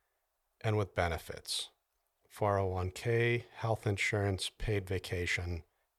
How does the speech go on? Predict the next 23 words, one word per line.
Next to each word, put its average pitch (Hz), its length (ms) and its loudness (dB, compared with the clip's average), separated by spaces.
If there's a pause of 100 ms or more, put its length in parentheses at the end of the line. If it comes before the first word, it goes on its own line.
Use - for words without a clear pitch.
(160)
et 98 120 -6
cetera. - 520 0 (2500)
Number 113 260 6
eleven, 110 540 4 (1000)
people 117 380 2
don't 101 380 2
change. - 580 -4 (1400)
If - 120 -8
they're 107 100 0
not 113 280 2
performing 135 460 8
at 101 60 4
a 95 60 0
high 113 240 4
level 113 360 6
within 98 340 2
ninety 104 380 4
to 110 100 6
a 95 60 4
hundred 107 340 2
and 101 60 0
eighty 98 220 0
days, 98 580 0